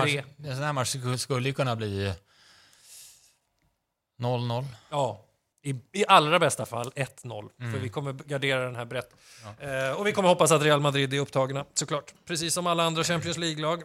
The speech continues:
Speaker 1: med, eh, att, eh, brotta ner Chelsea, och att man kanske drar på sig någon skada här under on-, onsdagskvällen, och att, eh, Ancelotti bara skiter i den här matchen.
Speaker 2: Fan vad bra det känns nu.
Speaker 1: Tycker du det?
Speaker 2: Det känns big win.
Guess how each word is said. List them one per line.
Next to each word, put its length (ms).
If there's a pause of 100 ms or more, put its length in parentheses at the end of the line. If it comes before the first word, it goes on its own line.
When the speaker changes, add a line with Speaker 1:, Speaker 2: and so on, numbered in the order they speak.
(160)
Speaker 1:
med, 440
eh, 220
att, 260
eh, 100
brotta 320
ner 140
Chelsea, 460
och 160
att 100
man 120
kanske 200 (320)
drar 320
på 140
sig 100
någon 100
skada 460
här 100
under 180
on-, 180
onsdagskvällen, 600
och 320
att, 180
eh, 180
Ancelotti 440
bara 140
skiter 420
i 20
den 80
här 60
matchen. 300 (680)
Speaker 2:
Fan 120
vad 120
bra 220
det 80
känns 300
nu. 300
Speaker 1:
Tycker 160
du 60
det? 100 (200)
Speaker 2:
Det 120
känns 500
big 380
win. 260